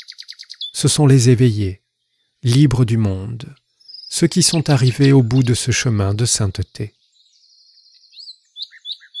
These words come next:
Nous avons tous eu la chance de naître en tant qu'être humain et d'entendre les enseignements du Bouddha. C'est une opportunité que des millions d'autres êtres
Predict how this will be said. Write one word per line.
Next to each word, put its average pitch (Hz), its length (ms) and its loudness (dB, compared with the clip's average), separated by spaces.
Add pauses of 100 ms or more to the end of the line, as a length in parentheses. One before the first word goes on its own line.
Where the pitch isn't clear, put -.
(1200)
Nous 151 220 4
avons 165 220 4
tous - 280 -8
eu 180 60 0
la 123 140 4
chance 110 320 2
de 110 100 4
naître 110 380 2
en 104 60 0
tant 104 200 -2
qu'être - 320 -2
humain 110 380 0 (500)
et 135 80 6
d'entendre 127 560 2
les 107 160 4
enseignements 101 600 0
du 98 120 -2
Bouddha. 95 600 -8 (1500)
C'est - 260 -2
une 120 120 4
opportunité 120 680 2
que - 120 2
des 135 160 2
millions 151 420 2
d'autres 120 540 0
êtres - 360 -4